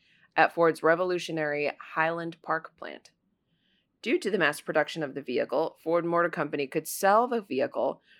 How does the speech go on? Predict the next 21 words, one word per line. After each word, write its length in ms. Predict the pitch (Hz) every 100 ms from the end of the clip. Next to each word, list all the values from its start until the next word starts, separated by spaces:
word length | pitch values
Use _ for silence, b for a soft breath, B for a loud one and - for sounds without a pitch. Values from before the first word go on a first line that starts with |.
| b -
for 100 | 185
between 420 | 180 196 185 180
two 260 | - 302
hundred 360 | 302 311 302 269
sixty 480 | 208 - - 190 -
and 140 | - -
eight 180 | 175
hundred 320 | 185 185 190 180
fifty 280 | 160 170
dollars, 580 | 156 123 82 - 185 - _ _ -
as 140 | 156 165
Henry 280 | 175 185
Ford 400 | 185 165 151 147
passed 340 | - 165 180 -
production 480 | 175 160 151 160 156
savings 460 | 139 135 135 139 143
on 200 | 135 139
to 60 | 151
his 160 | 147
customers. 520 | - 135 - 113 107 - _ _
Yes! 580 | 190 494 640 - - -